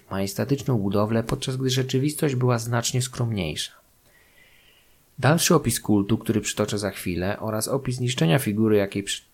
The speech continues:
przytoczę w całości w kolejnym odcinku, wyraźnie potwierdzają to, co zauważył Ruchhoft, że posąg musiał być nieznacznie większy od człowieka, a całe sanktuarium,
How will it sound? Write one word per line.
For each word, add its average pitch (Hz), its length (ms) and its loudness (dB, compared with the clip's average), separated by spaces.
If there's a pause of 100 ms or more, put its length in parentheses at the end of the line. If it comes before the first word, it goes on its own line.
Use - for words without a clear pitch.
(100)
przytoczę 110 420 -2
w - 60 -10
całości 151 460 4
w - 80 -6
kolejnym 170 300 4
odcinku, 135 400 -2
wyraźnie 143 440 0
potwierdzają 113 640 -2
to, 113 120 -2
co 110 140 -4
zauważył 98 640 -2
Ruchhoft, - 720 -2 (720)
że 110 140 0
posąg 135 500 2
musiał 92 320 0
być 90 240 -4 (160)
nieznacznie 139 800 2 (120)
większy 101 600 -2
od 120 200 -8
człowieka, 104 640 0
a 123 120 -8
całe 156 280 2
sanktuarium, 123 720 4